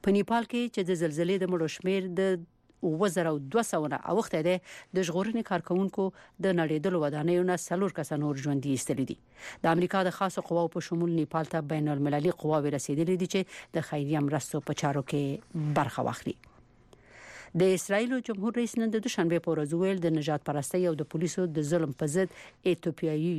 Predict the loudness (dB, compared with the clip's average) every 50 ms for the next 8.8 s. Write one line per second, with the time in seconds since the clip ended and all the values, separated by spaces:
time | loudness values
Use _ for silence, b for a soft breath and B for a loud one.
0 | 0 0 0 -2 0 0 -2 -2 0 -2 0 2 2 2 0 0 2 2 2 2
1 | 2 2 0 -2 B B B B -2 -2 0 -2 -2 0 0 0 2 2 2 2
2 | 2 2 0 B B B B -4 -2 2 2 4 4 2 2 -2 -4 -4 -4 -4
3 | -4 -4 -4 -4 0 2 2 0 2 -2 -4 -4 -4 -4 -4 -4 -4 -2 -2 0
4 | 0 0 -2 -2 B B B B B 0 0 2 2 0 0 0 0 0 0 -2
5 | 0 2 2 2 0 0 0 -2 -2 -2 -4 -6 -10 _ B B B B B B
6 | 0 0 2 4 4 4 4 2 0 0 -2 -2 0 0 0 0 0 0 0 0
7 | 0 0 0 2 2 0 2 2 2 2 2 2 0 -2 -2 -2 0 0 0 2
8 | 2 2 0 0 0 0 2 2 0 0 0 -2 0 0 0 0